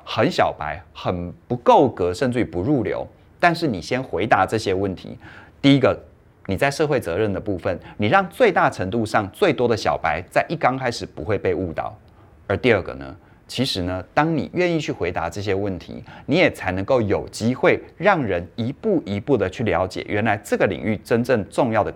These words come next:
关键跟核心是什么。再来，其实当你回答小白问题，它往往也是效果最好而成本最低的起步方式。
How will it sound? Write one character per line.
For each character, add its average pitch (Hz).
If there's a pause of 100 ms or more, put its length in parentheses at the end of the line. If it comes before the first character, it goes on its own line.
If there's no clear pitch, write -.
关 113
键 117
跟 107
核 107
心 139
是 131
什 -
么。 - (1000)
再 -
来， 73 (480)
其 -
实 104 (160)
当 135
你 90 (300)
回 104
答 95
小 71
白 78
问 98
题， 65 (200)
它 147
往 101
往 95
也 85
是 -
效 160
果 117
最 98
好 -
而 90
成 -
本 104
最 123
低 95
的 82
起 -
步 87
方 82
式。 82